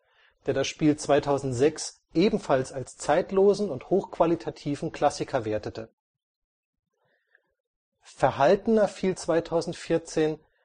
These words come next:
das Urteil von Daniel Witt von der deutschen Website Nintendo Online aus.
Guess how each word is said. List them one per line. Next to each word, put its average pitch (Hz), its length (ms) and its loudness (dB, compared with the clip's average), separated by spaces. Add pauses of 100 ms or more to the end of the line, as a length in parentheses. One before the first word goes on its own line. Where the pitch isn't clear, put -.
(180)
das - 200 -6
Urteil 143 400 2
von 127 200 -6
Daniel 123 480 -2
Witt - 340 -2
von 135 220 -6
der 123 120 -4
deutschen 139 680 -4
Website 139 540 -6
Nintendo 139 600 -2
Online 151 420 2
aus. - 400 -10